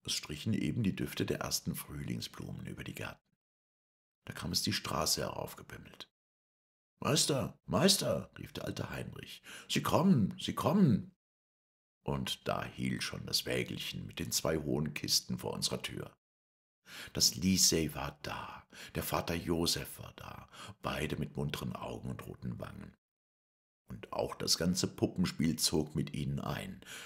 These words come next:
denn ausdrückliche Bedingung war es, dass dies den Vater Josef auf sein alten Teil begleiten solle. Das kleine Fuhrwerk dagegen wurde in den nächsten Tagen schon verkauft.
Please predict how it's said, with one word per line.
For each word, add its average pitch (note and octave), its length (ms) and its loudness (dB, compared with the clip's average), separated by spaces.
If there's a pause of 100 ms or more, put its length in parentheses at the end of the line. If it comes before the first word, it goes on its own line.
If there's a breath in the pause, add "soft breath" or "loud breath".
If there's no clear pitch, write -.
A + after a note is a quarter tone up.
(120 loud breath)
denn - 160 -4
ausdrückliche - 760 2
Bedingung C#2+ 600 -2
war - 180 -4
es, - 260 2 (200 loud breath)
dass - 180 -4
dies - 280 0
den - 180 0
Vater - 320 -4
Josef B1+ 480 0
auf - 100 -8
sein - 240 -4
alten - 340 -6
Teil C#2+ 220 -6
begleiten - 560 -6
solle. - 420 -6 (960)
Das - 160 0
kleine - 300 -8
Fuhrwerk G#1+ 540 -6
dagegen G2+ 500 0 (280 loud breath)
wurde - 180 -4
in G#2 100 0
den G#2+ 160 2
nächsten D2 520 0
Tagen - 420 -8
schon - 240 -10
verkauft. - 640 -10